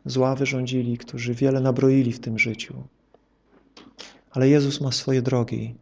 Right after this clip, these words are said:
aby do nich dotrzeć, aby do nich przemówić, aby ich ku sobie pociągnąć.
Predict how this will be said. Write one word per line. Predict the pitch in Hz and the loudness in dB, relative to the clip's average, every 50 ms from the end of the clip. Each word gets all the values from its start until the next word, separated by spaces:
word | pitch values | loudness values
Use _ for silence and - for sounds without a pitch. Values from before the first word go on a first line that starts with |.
| _ _ _ _ _ _ _ _ _ _ - - | _ _ _ _ _ _ _ _ _ _ -20 -12
aby | 139 135 127 | -10 -4 0
do | 131 135 131 | 0 2 2
nich | 127 123 127 | 2 0 -2
dotrzeć, | 131 113 107 - - - - 123 - - - | -2 -4 -2 -2 -4 -6 -8 -8 -12 -10 -10
aby | 131 120 123 123 120 | -10 -6 -4 -4 -2
do | 120 131 131 | 0 0 0
nich | 131 135 131 135 | 2 0 0 0
przemówić, | - - - 120 113 110 107 104 107 110 - - - - - - _ _ _ | 0 0 2 2 0 -2 -2 -6 -8 -10 -10 -10 -10 -10 -12 -18 _ _ _
aby | - 127 120 127 | -4 -2 0 0
ich | 120 123 | -2 -2
ku | - 131 | -6 -8
sobie | 120 - 123 117 117 113 | -4 -2 -2 0 0 -2
pociągnąć. | 117 - 113 - - 110 104 107 107 110 117 120 - - - - | -4 -8 -10 -8 -8 -6 -6 -6 -8 -8 -10 -10 -10 -12 -14 -16